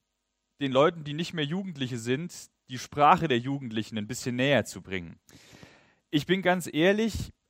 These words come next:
auch wenn ich vielleicht noch etwas näher an den Jugendlichen dran bin, ich frag mich jedes Jahr, wer spricht eigentlich so? Also wenn da wieder es heißt, Jugendwort des Jahres ist jetzt dieses oder jenes,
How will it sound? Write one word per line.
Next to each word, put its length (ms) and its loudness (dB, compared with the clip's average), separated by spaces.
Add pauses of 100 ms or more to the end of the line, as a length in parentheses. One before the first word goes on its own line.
auch 220 0
wenn 140 2
ich 120 -6
vielleicht 360 0
noch 100 -8
etwas 340 -2
näher 300 6
an 100 2
den 140 -2
Jugendlichen 540 -6
dran 320 2
bin, 100 0
ich 140 -6
frag 280 6
mich 160 -8
jedes 440 0
Jahr, 340 4
wer 100 0
spricht 480 -8
eigentlich 460 -2
so? 300 -8 (640)
Also 240 0
wenn 140 -2
da 100 6
wieder 240 4
es 140 2
heißt, 280 4
Jugendwort 440 0
des 100 -8
Jahres 320 4
ist 80 -12
jetzt 180 -10
dieses 240 -10
oder 140 -2
jenes, 560 -2